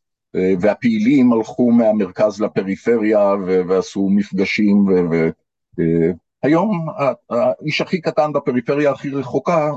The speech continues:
אה, יכול לשמוע את המנהיג באופן ישיר. כלומר, ה-, מתאפשר ניתוק בין המתווכים כבר פחות חשובים, כי יש מדיה שיכולה לעשות את זה.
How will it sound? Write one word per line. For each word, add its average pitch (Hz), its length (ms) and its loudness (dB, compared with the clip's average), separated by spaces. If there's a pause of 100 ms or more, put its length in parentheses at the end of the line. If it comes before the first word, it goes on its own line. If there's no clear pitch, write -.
אה, 123 140 0
יכול 131 280 0
לשמוע 123 320 2
את 120 120 -2
המנהיג 110 480 0
באופן 98 380 -2
ישיר. 85 420 -4 (420)
כלומר, 110 240 0 (340)
ה-, 95 240 2 (600)
מתאפשר 127 640 -2
ניתוק 175 600 0
בין 135 360 0
המתווכים 120 720 -2
כבר 151 280 -6
פחות - 300 -6
חשובים, 151 480 -2
כי 147 100 -2
יש 131 220 0
מדיה 120 320 0
שיכולה 92 460 -2
לעשות 82 460 -4
את 69 120 -14
זה. - 100 -18